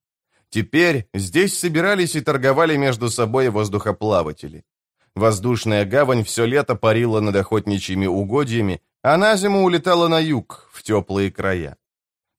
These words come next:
Том помнил, как она целую неделю простояла на якоре под Лондоном. Из Кенсингтонского сада и Кругового парка на нее поднимались воздушные шары с обзорной экскурсией,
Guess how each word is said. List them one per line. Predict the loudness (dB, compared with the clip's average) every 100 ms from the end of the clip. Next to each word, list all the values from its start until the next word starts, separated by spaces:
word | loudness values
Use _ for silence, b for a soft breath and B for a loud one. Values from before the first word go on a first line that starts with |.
| _
Том | 2 4 2
помнил, | 2 2 4 2 0
как | 0 0
она | 2 0
целую | 0 2 2 2
неделю | 2 0 2 0
простояла | 0 -2 0 2 4 4 4
на | 2
якоре | 2 2 0 -2 -6 -6
под | -2 -2
Лондоном. | -2 -4 -4 -6 -10 -14 -18 _ _ _ _
Из | -4 -2
Кенсингтонского | 0 0 0 0 -2 0 0 0 0 2
сада | 2 2 2 2
и | 0
Кругового | 0 -2 0 2 2 2
парка | 2 2 2 0
на | 0
нее | 0 2 0
поднимались | 0 -2 -2 0 2 0 0
воздушные | 0 0 -2 -4 -2 -2 0
шары | 0 0 -2
с | 0
обзорной | -2 0 0 0 0 0
экскурсией, | -2 -8 -6 -6 -6 -6 -6